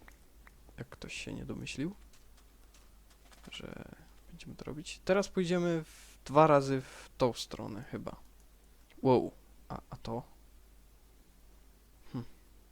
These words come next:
A, a to? Tym się może zajmę później.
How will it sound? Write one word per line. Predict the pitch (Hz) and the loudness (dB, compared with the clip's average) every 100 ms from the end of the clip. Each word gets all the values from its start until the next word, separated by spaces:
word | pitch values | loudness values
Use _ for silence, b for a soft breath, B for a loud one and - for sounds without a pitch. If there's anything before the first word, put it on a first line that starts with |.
| - - - - - - - - - - - - - - - - - - - - - - - | -20 -20 -20 -20 -20 -20 -20 -20 -20 -20 -20 -20 -20 -20 -20 -20 -20 -20 -20 -20 -20 -20 -14
A, | 120 - - - | -14 -14 -16 -12
a | |
to? | 123 - 117 120 - - - - - - - - - - - - - - - - - - - B B - | -8 -2 -2 -4 -14 -20 -20 -20 -20 -20 -20 -20 -20 -20 -20 -20 -20 -20 -20 -20 -20 -20 -20 B B 0
Tym | - 226 | 6 6
się | - 131 | 4 0
może | 123 113 | 0 -2
zajmę | 113 113 117 | -4 -6 -8
później. | - 76 - - | -12 -14 -16 -18